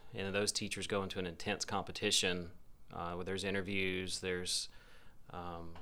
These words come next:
live interviews, there's essays to write, but then they select a top five, and from there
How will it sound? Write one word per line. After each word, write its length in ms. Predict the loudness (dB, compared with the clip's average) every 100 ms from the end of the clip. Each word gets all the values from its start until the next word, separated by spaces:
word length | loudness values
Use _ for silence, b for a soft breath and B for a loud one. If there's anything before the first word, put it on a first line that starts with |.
| -8 8
live 260 | 12 12
interviews, 420 | 12 10 12 10 10
there's 200 | 10 12
essays 400 | 12 12 10 8
to 80 |
write, 360 | 10 12 12 8
but 120 | 4
then 100 | 4
they 80 | 6
select 320 | 8 8 8
a 60 | 4
top 280 | 6 6 8
five, 320 | 6 6 4
and 80 | 2
from 200 | 0 4
there 420 | 6 6 4